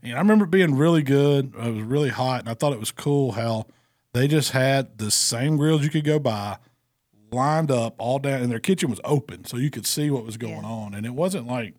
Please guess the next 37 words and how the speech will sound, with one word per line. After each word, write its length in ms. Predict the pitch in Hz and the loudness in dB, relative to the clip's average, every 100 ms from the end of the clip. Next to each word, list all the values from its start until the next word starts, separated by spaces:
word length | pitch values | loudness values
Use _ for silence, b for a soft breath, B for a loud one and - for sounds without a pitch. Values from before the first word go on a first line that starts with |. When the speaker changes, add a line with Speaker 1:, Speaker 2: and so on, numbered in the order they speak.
| - | -10
Speaker 1:
I 80 | 156 | -4
don't 100 | 175 | -4
remember 300 | 104 107 98 | -6 -12 -16
glass 400 | - 104 123 - | -6 -2 -2 -4
being 220 | 131 131 | -4 -4
in 80 | 127 | -4
between 280 | 123 135 120 | -4 -6 -4
or 40 | |
anything. 260 | 156 113 113 | -4 -6 -6
You 60 | |
just 140 | 151 - | -6 -6
kinda 180 | 120 90 | -10 -10
walked 320 | 98 113 110 | -12 -12 -8
by 300 | 110 135 110 | -8 -6 -10
it. 60 | - _ _ _ _ | -14 _ _ _ _
They 80 | 117 | -6
might 120 | 127 | -2
have 80 | 117 | -2
had, 100 | 113 | -4
like, 180 | 113 - | -8 -10
a 100 | 82 _ _ _ _ _ | -16 _ _ _ _ _
low 140 | 110 110 | -10 -8
counter 440 | - 104 123 101 | -8 -4 -4 -6
that 180 | 95 - | -10 -12
you 60 | 104 | -12
had 100 | 98 | -12
to 60 | |
stay 220 | - 98 | -14 -14
behind 360 | 98 110 98 98 | -14 -14 -14 -12
or 60 | 98 | -12
something. 380 | 104 - 107 - _ _ _ _ | -14 -14 -18 -20 _ _ _ _
But 160 | 120 117 | -10 -8
the 100 | 113 | -4
chefs 420 | - 135 165 - | -2 0 0 -2
were 100 | 117 | -10
back 340 | 98 117 127 - | -10 -8 -8 -6
there 400 | 139 143 120 | -2 0 -2